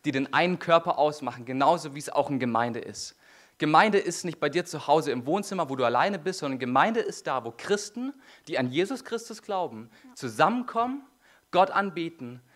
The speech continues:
sich gegenseitig dienen und gleichzeitig offen sind für Menschen, die ja noch nicht dazugehören und Jesus mal auschecken wollen. Und das ist Gemeinde und das ist Hammer, weil jeder Einzelne dabei sein kann, wie unterschiedlich wir auch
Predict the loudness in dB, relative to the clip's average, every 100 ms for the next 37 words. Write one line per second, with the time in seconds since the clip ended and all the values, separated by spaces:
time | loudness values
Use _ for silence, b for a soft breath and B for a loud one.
0 | b -8 -8 -4 -4 0 -2 -2 -8 -4
1 | -2 -2 2 0 2 -4 -2 2 2 0
2 | -2 -4 -4 -4 -2 -4 -6 -8 -6 -6
3 | -6 -8 B B B 2 4 2 -2 -2
4 | -4 -4 -6 -4 -2 -2 -2 -6 -8 -6
5 | -6 -4 -2 0 0 -2 -8 -8 -6 -4
6 | -4 -8 B B B B 2 2 -6 -20
7 | _ _ _ _ _ _ _ 2 4 4
8 | 2 2 4 4 2 -2 -4 B B B
9 | B 0 0 -8 -20 -20 _ 0 0 0
10 | -4 -10 -10 -6 2 4 4 2 0 0
11 | -8 -6 -2 -2 -2 0 0 0 -2 -8
12 | -4 2 2 2 -2 -6 -6 -6 -6 -10
13 | 0 0 2 0 0 -4 -4 -6 -10 -8
14 | -4 -4 -2 -2 -2